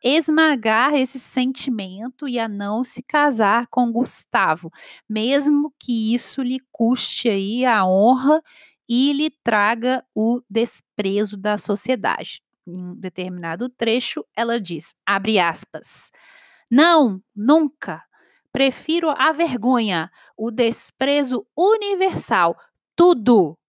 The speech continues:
a unir-me ao ente que renegou meu filho, que despedaçou minha vida. Por quê?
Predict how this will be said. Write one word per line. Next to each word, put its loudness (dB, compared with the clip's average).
a -2
unir-me -6
ao -2
ente -8
que -14
renegou 0
meu 0
filho, 2
que -10
despedaçou 0
minha -4
vida. -6
Por 0
quê? 2